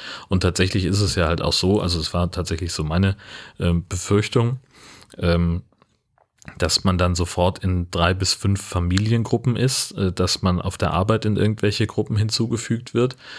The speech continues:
und dass dann das Telefon einfach nicht mehr stillsteht. Und das tut's auch jetzt schon nicht, weil wir haben jetzt auf der Arbeit unseren eigenen Messenger.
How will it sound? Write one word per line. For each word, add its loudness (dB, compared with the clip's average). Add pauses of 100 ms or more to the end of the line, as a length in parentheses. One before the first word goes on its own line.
(180)
und 2
dass 2
dann 2
das 2
Telefon 0
einfach -2
nicht 0
mehr 0
stillsteht. 0
Und 2
das 0
tut's -2
auch 0
jetzt 0
schon 0
nicht, 0
weil 0
wir 2
haben 2
jetzt 0
auf -4
der -2
Arbeit 0
unseren 0
eigenen 2
Messenger. -2